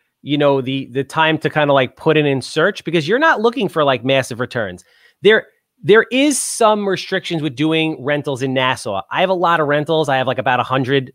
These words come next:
rentals at this point that I've bought over, like, the last three or four years. Um, like, oh, two of them are in Nassau because the prices are really high and the taxes are really high.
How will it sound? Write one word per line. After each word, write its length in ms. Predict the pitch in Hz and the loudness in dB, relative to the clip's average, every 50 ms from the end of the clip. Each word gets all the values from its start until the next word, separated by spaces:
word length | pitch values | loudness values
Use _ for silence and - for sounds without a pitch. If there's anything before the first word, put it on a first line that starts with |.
| _ _ - | _ _ -4
rentals 340 | 127 127 127 127 139 131 120 | -2 -2 -2 -2 -2 -2 -4
at 120 | 123 - | -4 -4
this 120 | 139 127 - | -4 -8 -8
point 400 | _ - 147 151 156 165 160 _ _ _ _ _ _ - | _ -2 0 0 0 0 -2 _ _ _ _ _ _ -2
that 100 | 127 139 | 2 2
I've 140 | 139 127 | 2 2
bought 180 | - 135 139 139 | 2 0 2 4
over, 160 | 143 131 135 | 4 2 2
like, 160 | 131 135 131 | 2 2 2
the 100 | - 135 | 2 2
last 240 | 127 131 135 131 - | 2 2 2 2 0
three 160 | - 139 139 | -2 0 0
or 60 | 131 123 | 0 0
four 240 | - - 135 135 | -2 -4 -4 -2
years. 400 | 131 123 131 135 147 160 151 - _ _ _ _ _ _ _ _ _ _ _ _ - | -2 -2 0 0 0 -2 -4 -6 _ _ _ _ _ _ _ _ _ _ _ _ -4
Um, 460 | 123 131 131 131 131 131 131 127 123 _ _ | -2 0 0 0 0 0 -2 -6 -8 _ _
like, 240 | - 139 131 123 - _ 123 101 _ _ _ _ _ _ _ _ _ _ _ _ - 127 - _ _ _ _ _ _ _ - | -4 -2 -2 -4 -4 _ -20 -20 _ _ _ _ _ _ _ _ _ _ _ _ -16 -16 -16 _ _ _ _ _ _ _ 0
oh, 180 | - 180 190 - - | 0 0 0 0 -6
two 240 | - - - 254 262 | -4 2 4 6 6
of 80 | 208 139 | 6 6
them 280 | 143 123 113 107 107 - _ - | 4 2 2 0 -4 -6 _ -2
are 240 | 123 123 120 120 - | 2 2 4 4 2
in 260 | - 143 131 123 123 | 0 -2 -2 0 0
Nassau 540 | 120 120 120 113 104 - - 107 85 82 92 _ _ _ _ _ - | 0 0 0 0 -2 -4 -10 -12 -14 -14 -18 _ _ _ _ _ -8
because 460 | - 143 135 170 160 147 147 143 - _ _ - | -8 -4 0 4 4 4 4 2 -2 _ _ -12
the 80 | - 127 | -12 -12
prices 500 | - - 139 151 147 151 - 175 170 185 | -6 -2 0 2 2 0 -2 -4 -2 -2
are 100 | 202 202 | 0 2
really 220 | 208 214 214 208 | 2 4 4 4
high 480 | 185 180 165 165 165 160 160 160 156 - _ _ _ - | 4 4 4 6 6 4 2 0 -2 -8 _ _ _ -6
and 80 | 135 | -6
the 40 | 131 | -6
taxes 480 | 123 - 135 131 131 - - 170 151 165 | -6 -2 -2 -2 -2 -2 -4 -10 -6 -4
are 80 | 175 | -2
really 240 | 180 185 185 185 180 | 0 2 2 2 2
high. 480 | 160 160 156 156 151 156 151 156 151 | 2 4 6 6 6 6 4 0 -2